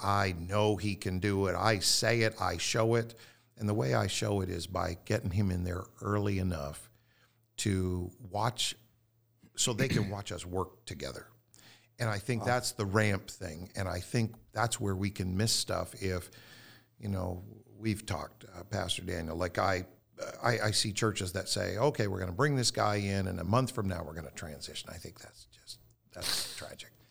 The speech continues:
Speaker 2: I've, I've, um, I picked up on something that you've, you've said probably three times over the last
Speaker 1: Mm-hmm.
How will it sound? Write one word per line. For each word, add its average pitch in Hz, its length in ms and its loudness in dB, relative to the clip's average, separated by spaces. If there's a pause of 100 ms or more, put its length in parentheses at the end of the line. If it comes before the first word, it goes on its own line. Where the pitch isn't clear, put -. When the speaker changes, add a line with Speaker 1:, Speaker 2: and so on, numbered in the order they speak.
(800)
Speaker 2:
I've, 151 280 8
I've, 139 300 8 (100)
um, 95 600 4
I 117 60 0
picked - 300 6
up 113 160 4
on 101 120 4
something 98 360 0
that - 120 -12
you've, 98 280 -12
you've 113 180 -8
said 104 320 4 (460)
probably 170 380 0
three 160 340 8
times 127 400 4
over 110 120 2
the 107 80 4
last 98 400 0 (300)
Speaker 1:
Mm-hmm. 98 180 2